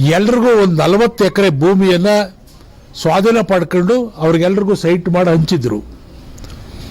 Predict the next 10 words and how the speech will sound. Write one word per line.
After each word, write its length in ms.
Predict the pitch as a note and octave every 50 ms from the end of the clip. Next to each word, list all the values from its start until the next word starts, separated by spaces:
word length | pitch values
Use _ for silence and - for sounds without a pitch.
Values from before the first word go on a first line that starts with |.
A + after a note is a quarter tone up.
| - - - - - C#3
ಅದ್ರ 160 | D3+ D#3 F3+ F3+ D#3 D3
ಜೊತೆಗೇನೆ 520 | F#3+ G3 - B3+ B3 A#3 A#3+ A3+ G#3 E3 D#3 F#3 A3 A3 - - - - - - -
ಕುಂಬಾರಕೊಪ್ಪಲಲ್ಲೇ 840 | F3 F3 F#3+ A3 A3+ A#3 A3+ - A3+ G3 - G#3+ G#3+ A3 A#3 B3+ B3+ - - - - - - - - - - - - - - - - - - - - - - - - - - - - - - - - - A2 A2
ಬ-, 140 | A#2+ C3 C#3 - C3+ C3
ಬಹಳ 180 | C3+ D3 F#3 A3 A3+ G#3+
ದಿವಸಗಳಿಂದ 540 | A#3+ A#3+ - A3+ G#3+ A#3 A3 A3 G#3+ G3 G#3+ F#3+ C3+ C#3+
ಜೊತೆನಲ್ಲೇ 440 | D3+ D3 - G#3 G#3+ A3+ A3+ A#3 A3 E3+
ಬೆಳೆದಂಥ 400 | F3+ F3+ F3+ E3 F3 E3+ D3 - F3 F#3+ G3+ G3 D#3 C#3 C3+
ಆದಿ 160 | D#3 E3+ F3 A3 - -
ಕರ್ನಾಟಕರು 560 | F3 E3 E3 E3+ E3 D#3+ D#3 D3 - G3+